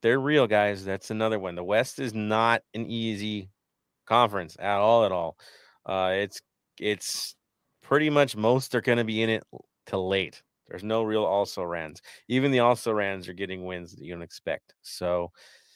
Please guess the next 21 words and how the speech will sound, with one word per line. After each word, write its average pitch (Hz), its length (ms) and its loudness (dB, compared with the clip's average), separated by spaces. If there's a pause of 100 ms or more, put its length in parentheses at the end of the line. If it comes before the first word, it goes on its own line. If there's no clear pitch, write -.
(960)
tough 131 240 6
times. 135 320 6
You 110 60 -10
can't 117 200 2
take 113 120 0
anybody 113 260 2
seriously, 117 340 0
and 104 80 0
a 101 40 2
red 110 200 2
card 98 200 0
is 87 60 -8
definitely 98 340 -2
not 92 100 -8
gonna 92 100 -8
do 90 80 -10
you 92 100 -8
any 90 140 -8
favors. 92 560 -10 (260)
So, - 200 -6
Tony, 127 440 6